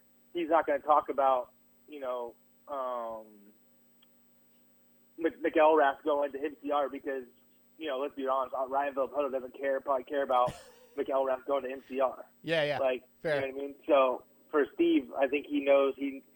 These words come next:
Speaker 1: he does a really good job knowing his audience and presenting the show around that, around that, that host. So,
Speaker 2: Okay,
Speaker 1: or
Speaker 2: yeah.
Speaker 1: those hosts, I
Speaker 2: To-
Speaker 1: should say.
Speaker 2: Totally agree. They did finally get to some current stuff, and Steve,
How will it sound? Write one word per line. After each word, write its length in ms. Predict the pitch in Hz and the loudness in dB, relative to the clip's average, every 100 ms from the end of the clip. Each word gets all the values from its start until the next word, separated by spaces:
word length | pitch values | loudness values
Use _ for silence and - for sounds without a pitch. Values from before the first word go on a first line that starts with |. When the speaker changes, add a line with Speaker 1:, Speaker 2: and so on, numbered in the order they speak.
| - - | -20 -2
Speaker 1:
he 60 | 160 | 4
does 140 | 175 | 4
a 60 | 151 | 4
really 180 | 160 | 2
good 140 | 151 135 | 2 2
job 200 | 151 147 | 4 4
knowing 240 | 139 147 147 | 0 -4 -4
his 100 | 131 | 0
audience 420 | 139 151 180 202 _ _ - | 2 2 -2 -6 _ _ -14
and 200 | 143 131 _ _ _ _ _ | -14 -14 _ _ _ _ _
presenting 440 | 151 135 147 147 143 | -8 -6 -4 -6 -8
the 60 | 123 | -4
show 180 | 147 139 | 2 4
around 320 | 127 127 123 | 4 -2 -2
that, 220 | 127 135 131 _ _ _ _ _ _ _ | -2 -4 -4 _ _ _ _ _ _ _
around 360 | 135 139 143 135 | -4 0 0 0
that, 140 | 135 123 - _ | -2 -6 -12 _
that 180 | 135 120 | -6 -4
host. 300 | 135 120 - _ _ _ _ _ - | -4 -6 -8 _ _ _ _ _ -2
So, 60 | 127 | 0
Speaker 2:
Okay, 280 | 117 156 127 | 4 2 4
Speaker 1:
or 60 | 147 | 6
Speaker 2:
yeah. 80 | |
Speaker 1:
those 100 | 143 - | 6 4
hosts, 280 | 147 135 - _ _ - | 2 2 -2 _ _ 0
I 100 | 151 | 0
Speaker 2:
To- 80 | 147 | 0
Speaker 1:
should 140 | 139 | -2
say. 160 | 139 113 - - | -2 -2 -6 -2
Speaker 2:
Totally 280 | 208 202 180 | 0 0 -2
agree. 340 | 147 143 135 _ _ _ _ | -4 -6 -6 _ _ _ _
They 120 | 185 185 | -4 -2
did 260 | 285 320 | -2 -4
finally 380 | - 214 185 160 | 0 0 0 -4
get 300 | 135 160 151 | -2 -2 -2
to 140 | - 156 | -6 -6
some 180 | - | -6
current 320 | 139 156 151 139 | -6 -4 -4 -4
stuff, 420 | - 147 147 - | -2 0 0 -2
and 120 | 131 | -10
Steve, 500 | - 196 226 226 185 | -8 -8 -6 -8 -12